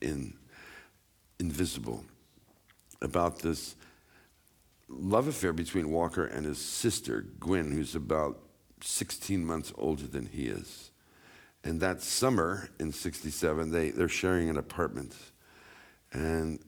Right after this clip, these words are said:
all, all these things happen. And, uh, <sighs> writing any kind of erotic passages is difficult. Uh, but this is particularly difficult because, you know, this is the taboo of taboos.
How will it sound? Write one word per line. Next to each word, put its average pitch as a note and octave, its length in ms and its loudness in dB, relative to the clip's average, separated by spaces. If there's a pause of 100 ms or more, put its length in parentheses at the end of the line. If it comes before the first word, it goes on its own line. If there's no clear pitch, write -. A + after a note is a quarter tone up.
(240)
all, D2+ 420 -2
all D#2+ 200 0
these D#2 240 -2
things - 600 -2
happen. E2 520 -2 (140)
And, C#2+ 300 0
uh, D2 220 0 (1800)
<sighs> - 40 -8 (1300)
writing B2 500 4 (760)
any E3+ 160 4
kind A2+ 240 6
of D#2+ 200 0
erotic F2+ 720 4 (600)
passages C#2 640 -2
is B1 120 -12
difficult. - 560 -6 (1040)
Uh, F2 200 2
but G2 160 0
this A2 220 2
is D#2+ 140 -6
particularly G2+ 580 0
difficult A1 640 -6
because, D2+ 640 -2
you A1 80 -6
know, E2 100 -2
this F2+ 260 0
is D2 180 -2
the A#1+ 80 -8
taboo E2 560 0
of - 120 -6
taboos. C#2+ 800 -4